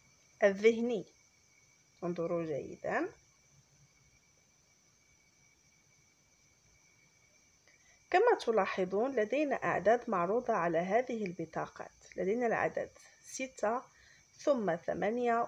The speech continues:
وسبعة، والمطلوب منا هو طرح العدد أربعة من هذه الأعداد، أي سنطرح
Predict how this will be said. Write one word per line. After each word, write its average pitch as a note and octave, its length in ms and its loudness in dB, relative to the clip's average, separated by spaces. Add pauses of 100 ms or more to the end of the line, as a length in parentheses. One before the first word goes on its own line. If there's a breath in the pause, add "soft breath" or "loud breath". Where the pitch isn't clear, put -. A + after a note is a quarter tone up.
وسبعة، G#3 760 -2 (140)
والمطلوب C#4 680 0
منا B3 420 -2
هو G3+ 280 2
طرح B3+ 340 -2
العدد F3+ 380 0 (100)
أربعة B3 560 0 (100)
من F3+ 220 -4
هذه G#3+ 460 0
الأعداد، D3+ 600 -4 (120)
أي C#4+ 140 2
سنطرح A3 640 -2